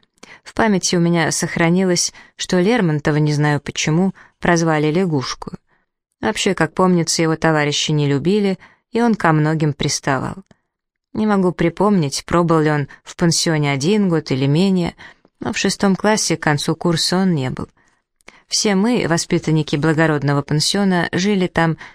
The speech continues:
и отпускались к родным по субботам, а Лермонтова бабушка ежедневно привозила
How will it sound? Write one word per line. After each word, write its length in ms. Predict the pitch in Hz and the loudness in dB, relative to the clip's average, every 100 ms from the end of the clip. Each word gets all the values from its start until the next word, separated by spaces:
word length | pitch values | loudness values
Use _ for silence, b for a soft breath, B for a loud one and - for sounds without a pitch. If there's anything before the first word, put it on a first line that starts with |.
| B | B
и 80 | - | -6
отпускались 640 | 233 - 185 - 202 180 - | -4 -4 -6 0 0 0 0
к 80 | |
родным 360 | 175 170 180 170 | 0 2 2 2
по 120 | 165 | -2
субботам, 640 | 160 180 175 202 156 - - _ b b _ _ | -4 -2 0 0 -2 -4 -8 _ b b _ _
а 120 | 226 | -2
Лермонтова 540 | 185 196 190 175 156 147 | 2 2 2 2 0 2
бабушка 480 | 156 170 165 - | 2 2 0 -2
ежедневно 640 | 156 139 139 156 196 170 139 | -2 -2 0 2 2 0 -2
привозила 760 | - 139 131 127 139 175 160 | -2 -2 0 0 0 0 -2